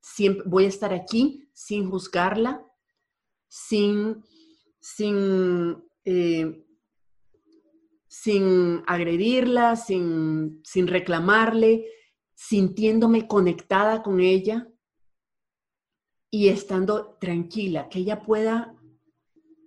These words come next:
En todo caso, el comportamiento es, "Quiero conectar con ella y quiero demostrarle de que puede contar conmigo independientemente de lo que pase, independientemente de lo que decida hacer". Eso es, ¿verdad?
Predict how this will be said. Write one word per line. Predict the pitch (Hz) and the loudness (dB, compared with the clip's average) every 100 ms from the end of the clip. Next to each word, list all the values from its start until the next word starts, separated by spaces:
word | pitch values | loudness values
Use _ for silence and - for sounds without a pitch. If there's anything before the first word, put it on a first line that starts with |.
| _ _ _ _ - | _ _ _ _ -6
En | 233 | 2
todo | 220 226 | 6 6
caso, | 247 254 | 4 0
el | 254 | -2
comportamiento | 226 220 196 180 185 214 233 254 | -2 -4 -4 -2 -2 0 -2 0
es, | 220 220 269 - _ _ _ | 0 0 -4 -12 _ _ _
"Quiero | - 214 220 | -2 0 0
conectar | 226 202 180 - 190 190 | -2 -4 -4 -4 -4 -4
con | 202 190 | -4 -2
ella | 180 175 180 - | 0 0 -2 -6
y | - | -18
quiero | - 185 190 | -6 -2 -2
demostrarle | 202 180 165 - 202 208 220 220 | -2 -4 -6 -8 -4 -2 -2 -2
de | 196 | -4
que | 170 | -6
puede | 156 175 175 | -6 -4 -4
contar | 180 175 175 | -6 -6 -8
conmigo | 170 165 170 175 185 | -8 -6 -4 -4 -6
independientemente | 190 160 156 156 160 156 165 165 160 | -6 -8 -8 -6 -4 -6 -8 -8 -8
de | 165 | -8
lo | 165 | -10
que | 156 | -12
pase, | 151 175 175 202 196 | -6 -4 -4 -6 -10
independientemente | 190 165 160 151 151 151 156 156 156 | -8 -10 -6 -6 -4 -6 -6 -6 -6
de | |
lo | 156 156 | -8 -10
que | 147 | -14
decida | 143 - 147 | -14 -14 -14
hacer". | 131 - - _ _ _ _ _ _ _ _ _ _ _ | -14 -20 -20 _ _ _ _ _ _ _ _ _ _ _
Eso | 180 180 185 | -8 0 0
es, | 165 135 | 0 -4
¿verdad? | 127 - 202 | -10 -8 -8